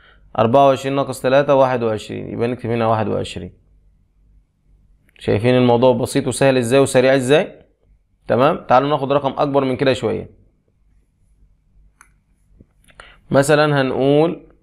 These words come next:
تسعة في ميتين وتلاتاشر. يلا،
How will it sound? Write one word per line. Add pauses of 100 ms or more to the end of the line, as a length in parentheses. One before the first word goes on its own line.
(1500)
تسعة (500)
في (400)
ميتين
وتلاتاشر. (1300)
يلا،